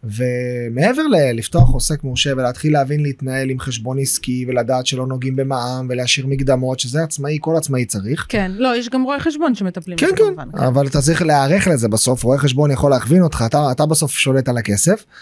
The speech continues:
Speaker 2: כן, אתה
Speaker 1: אה,
Speaker 2: זה שצריך להיות, אה, מסודר בסוף,
Speaker 1: כן,
Speaker 2: אה,
Speaker 1: וכשאתה
Speaker 2: כן.
Speaker 1: עצמאי ואין ראשון לחודש, אתה צריך לדעת איך להתנהל מעסקה לעסקה.
Speaker 2: כן,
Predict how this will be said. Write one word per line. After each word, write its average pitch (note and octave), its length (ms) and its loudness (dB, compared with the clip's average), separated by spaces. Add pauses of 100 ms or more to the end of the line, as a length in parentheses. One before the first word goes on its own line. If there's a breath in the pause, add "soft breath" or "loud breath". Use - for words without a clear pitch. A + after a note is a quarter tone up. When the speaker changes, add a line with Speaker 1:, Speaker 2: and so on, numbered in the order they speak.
(100)
Speaker 2:
כן, F#3 260 -4 (140)
אתה A3+ 120 -2
Speaker 1:
אה, C4 40 4
Speaker 2:
זה C#4 140 0
שצריך C4 420 -6
להיות, B3+ 360 -2
אה, A3+ 100 0
מסודר G3+ 460 -2
בסוף, E3 280 -8
Speaker 1:
כן, D4 180 2
Speaker 2:
אה, D#3+ 160 -4
Speaker 1:
וכשאתה C#3+ 260 2
Speaker 2:
כן. - 140 4
Speaker 1:
עצמאי F#3 440 4
ואין F#3 200 4
ראשון G3+ 260 0
לחודש, A#2+ 480 -2
אתה - 100 -6
צריך - 220 0
לדעת E3 320 0
איך D#3+ 140 -6
להתנהל D3 640 2 (160)
מעסקה A#2+ 560 2 (200)
לעסקה. A#2 440 0 (280 loud breath)
Speaker 2:
כן, E3+ 200 -4